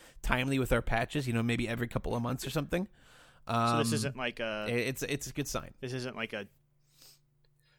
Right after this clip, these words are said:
Speaker 2: a, uh, Fighters two. This is just a, a continuation of Fighters.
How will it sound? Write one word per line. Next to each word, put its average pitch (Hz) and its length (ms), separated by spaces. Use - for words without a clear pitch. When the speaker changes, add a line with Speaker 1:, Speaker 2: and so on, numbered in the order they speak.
Speaker 2:
a, - 440
uh, 107 480
Fighters 135 420
two. 135 320
This 131 180
is 113 80
just - 380
a, 113 180
a 120 120
continuation 110 640
of 101 100
Fighters. 104 560